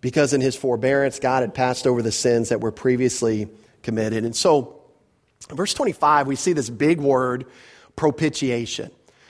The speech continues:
Okay, we, we kind of talked a little bit about that last week, but this word propitiation, um, basically means that God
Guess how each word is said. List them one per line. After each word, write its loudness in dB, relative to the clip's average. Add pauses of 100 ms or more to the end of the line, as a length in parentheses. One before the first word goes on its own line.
(220)
Okay, 2
we, 2
we -8
kind 2
of -2
talked 2
a 2
little 4
bit 0
about 0
that 0
last 2
week, -4
but -10
this -8
word -2
propitiation, -2 (460)
um, 4 (160)
basically 0
means 2
that -2
God 2